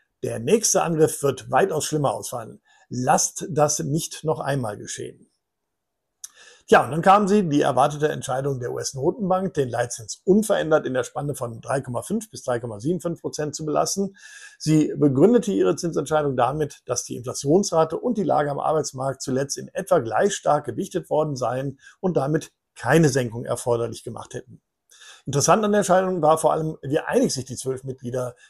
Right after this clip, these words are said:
des Gremiums bezüglich der Entscheidung waren, denn seit dem August zweitausendfünfundzwanzig ist Stephen Mirren, ein wirtschaftlicher Berater der Regierung von U-S-Präsident Trump, Teil des Komitees wurde,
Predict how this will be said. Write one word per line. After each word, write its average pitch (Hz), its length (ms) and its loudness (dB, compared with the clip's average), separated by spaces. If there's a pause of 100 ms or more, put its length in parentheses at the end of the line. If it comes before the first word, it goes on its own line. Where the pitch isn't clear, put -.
(160)
des 131 260 0
Gremiums 160 580 0
bezüglich 175 440 -2
der 180 120 -2
Entscheidung 165 460 0
waren, 170 320 2 (280)
denn 156 320 4
seit 143 220 2
dem 185 120 2
August 147 440 2
zweitausendfünfundzwanzig 160 1200 0
ist 165 180 -4
Stephen 165 400 0
Mirren, 160 380 4 (320)
ein 123 220 -6 (120)
wirtschaftlicher 175 580 2
Berater 143 420 0
der 143 160 -2
Regierung 143 360 0
von 135 120 -8
U-S-Präsident 127 600 -4
Trump, 196 340 -6
Teil 131 280 -2
des 123 180 -8
Komitees 127 500 -6
wurde, 139 400 2